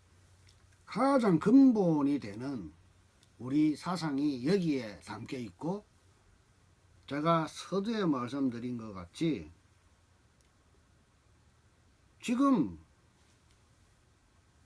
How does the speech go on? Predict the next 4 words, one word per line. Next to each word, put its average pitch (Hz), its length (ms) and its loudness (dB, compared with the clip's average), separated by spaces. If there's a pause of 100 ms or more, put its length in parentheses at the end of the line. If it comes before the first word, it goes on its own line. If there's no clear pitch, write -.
(680)
살아있는 147 800 2
사람들은 113 480 -8
다 139 180 -8
유인원이에요. 139 1160 -2